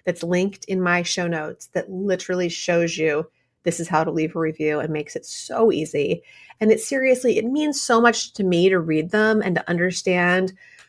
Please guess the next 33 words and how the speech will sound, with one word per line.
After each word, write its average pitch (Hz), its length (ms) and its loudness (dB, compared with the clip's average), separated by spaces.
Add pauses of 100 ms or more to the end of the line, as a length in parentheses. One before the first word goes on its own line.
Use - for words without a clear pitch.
(240)
why 202 240 6
you 254 140 8
love 226 180 10
the 226 80 4
show 208 420 6
or 175 120 6
what 185 180 0
episodes 202 560 0
you 196 100 2
really 196 240 4
value 196 760 4
or 151 260 2
what 156 280 -4
you 233 60 -2
got 190 300 0
out 185 200 0
of 190 120 2
it 190 380 4
or 147 100 2
how 180 240 2
it's 180 160 0
helped 208 320 -6
you 202 80 -2
to 190 80 -4
become 196 340 -4
more 208 240 4
you. 185 680 2 (600)
But - 280 6 (140)
even 339 320 4
more 320 180 6
importantly, 262 920 4 (200)
with 214 220 4
the 202 480 0